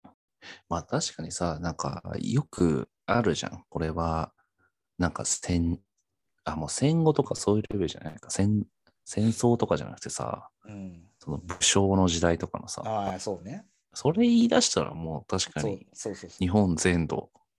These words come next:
Speaker 2: 事故物件だよね、マジで。
Speaker 1: 事故物件。
Speaker 2: そうそうそう。俺は結構でもその説は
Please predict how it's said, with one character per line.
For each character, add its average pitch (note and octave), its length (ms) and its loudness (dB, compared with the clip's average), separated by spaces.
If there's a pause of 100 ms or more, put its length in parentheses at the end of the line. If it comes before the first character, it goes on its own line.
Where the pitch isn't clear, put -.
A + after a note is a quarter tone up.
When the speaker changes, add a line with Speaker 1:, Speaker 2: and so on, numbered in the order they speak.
(300)
Speaker 2:
事 A2+ 160 -10
故 G2 120 -8
物 F#2+ 140 -10
件 - 260 -16
だ F2+ 80 -20
よ F2 60 -20
ね、 - 60 -20 (140)
マ F2 120 -18
ジ - 100 -20
で。 - 60 -20
Speaker 1:
事 - 140 -6
故 F2 160 -4
物 D#2 240 -4
件。 - 280 -10 (840)
Speaker 2:
そ - 160 -14
う F#2+ 60 -16
そ - 80 -20
う F#2+ 40 -20
そ A2+ 120 -14
う。 C3 40 -6
俺 E3+ 100 0
は F3 60 -4
結 F#3+ 140 -6
構 F#2+ 100 -12
で G2 60 -12
も F2+ 80 -14
そ - 140 -10
の A#2 100 -10
説 - 340 -8
は F#2+ 120 -16